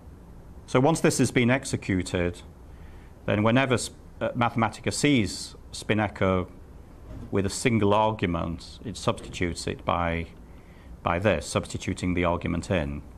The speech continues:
So spin echo now of one second would now have nothing for half a second. So that's a delay, a null generator,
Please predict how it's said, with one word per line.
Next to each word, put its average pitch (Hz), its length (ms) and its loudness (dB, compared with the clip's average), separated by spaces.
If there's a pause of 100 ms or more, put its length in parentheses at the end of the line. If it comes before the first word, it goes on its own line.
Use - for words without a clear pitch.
(600)
So 95 280 0
spin 107 280 2
echo 101 260 2
now 87 200 2
of 90 160 0
one 98 220 2
second 80 680 -4 (1600)
would 98 160 2
now 95 240 4
have 87 260 0
nothing 113 520 2
for 90 440 0 (260)
half 123 360 0
a 110 40 -6
second. 87 680 -4 (2000)
So - 140 -6
that's 98 260 0
a 92 80 -4
delay, 87 680 2 (1600)
a 92 80 -2
null 101 380 4
generator, 90 880 0